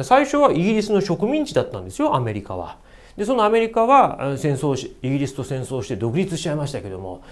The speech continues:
で、イギリスもね、ヨーロッパの中では非常に経済的にその後も発展しました。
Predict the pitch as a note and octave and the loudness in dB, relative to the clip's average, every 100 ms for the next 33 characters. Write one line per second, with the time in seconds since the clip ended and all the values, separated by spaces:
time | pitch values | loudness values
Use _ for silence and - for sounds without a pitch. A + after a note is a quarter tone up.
0 | - D#3+ B2 D#3+ B3 C4+ C4+ C4 B3+ C4 | -8 -4 -2 0 2 0 0 -2 0 2
1 | G#3 A#3 A#3 A3 D3 C3+ A2+ G#2 C3 F#3+ | 2 2 2 -2 -2 -2 -4 -4 4 6
2 | A3+ G3+ F#3 D#3+ D#3+ C#3 D3 C#3 A#2 C3+ | 6 4 0 2 0 0 -4 -6 -4 -4
3 | A#2+ A2+ A2+ - A2 G#2+ F#2 - | -4 -6 -8 -8 -10 -8 -12 -12